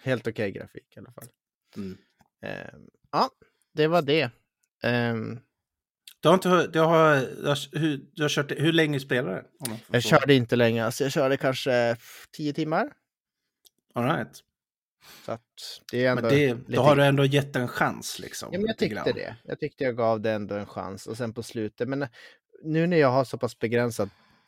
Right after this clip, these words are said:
Speaker 1: begränsad tid att spela, då blir det så här, så fort jag inte tycker att ett spel är kul, då tar jag bort det.
Speaker 2: Mm.
Speaker 1: För jag, jag har inte tid att nöta in i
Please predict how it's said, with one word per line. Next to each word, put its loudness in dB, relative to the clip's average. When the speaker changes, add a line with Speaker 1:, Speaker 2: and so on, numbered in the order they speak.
Speaker 1:
begränsad 6
tid 6
att 6
spela, 8
då 4
blir 6
det 6
så 0
här, 2
så -2
fort 0
jag 8
inte -2
tycker 0
att -4
ett -10
spel 2
är 2
kul, -2
då -2
tar -4
jag -2
bort -8
det. -12
Speaker 2:
Mm. -4
Speaker 1:
För 0
jag, 4
jag 0
har 0
inte -4
tid 0
att 0
nöta 4
in 2
i -6